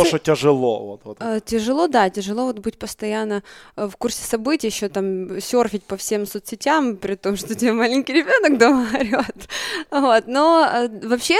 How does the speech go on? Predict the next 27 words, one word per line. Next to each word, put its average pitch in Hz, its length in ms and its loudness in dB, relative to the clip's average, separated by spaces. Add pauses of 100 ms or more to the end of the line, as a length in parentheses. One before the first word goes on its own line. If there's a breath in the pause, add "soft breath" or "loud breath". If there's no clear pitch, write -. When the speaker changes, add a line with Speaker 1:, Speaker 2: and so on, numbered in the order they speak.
Speaker 1:
чемпионат 262 460 0
мира 262 420 4
итальянцам 240 540 0
зачёт, 247 320 -2
красавцы, 190 600 -2
очень 226 260 -2
классно 185 260 -4
его 185 120 -6
провели. 208 460 -6 (520 loud breath)
И, 185 520 -4
м, 185 760 -10
жалко, 262 340 4
конечно, 185 300 -4
что - 140 -12
без 175 140 -8
зрителей, 202 360 -2
они 190 140 -2
же 190 80 -6
даже 185 180 0
просили, 247 440 0
по-моему, 175 420 -6
по 180 80 -6
этой 180 200 -4
причине 208 400 -6
перенести 185 600 -6
у 170 80 -4
фис - 320 -10